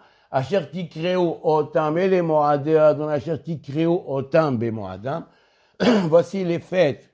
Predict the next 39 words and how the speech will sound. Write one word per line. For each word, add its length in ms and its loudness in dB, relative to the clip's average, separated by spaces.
dans 140 -4
Parashat 540 -6
Emor, 320 -8
il 100 -8
dit, 100 -8
voici 380 -6
les 200 -2
jours 180 -2
de 140 0
fête 320 2
que 100 -2
de-, 140 2
vous 420 -2
devez 360 -4
consacrer, 760 -10
que 80 4
de-, 180 4
vous 220 2
devez 540 0
déclarer. 760 -4
Donc 160 -10
la 100 0
déclaration, 720 -4
la 140 -6
fixation 500 -6
des 140 -2
fêtes, 340 -2
elle 140 -2
dépend 380 -4
de 160 0
vous. 420 -2
Comme 180 -2
il 100 -2
est 100 -4
dit, 180 -2
il 80 -2
n'est 80 -4
pas 160 -4
marqué « 340 -6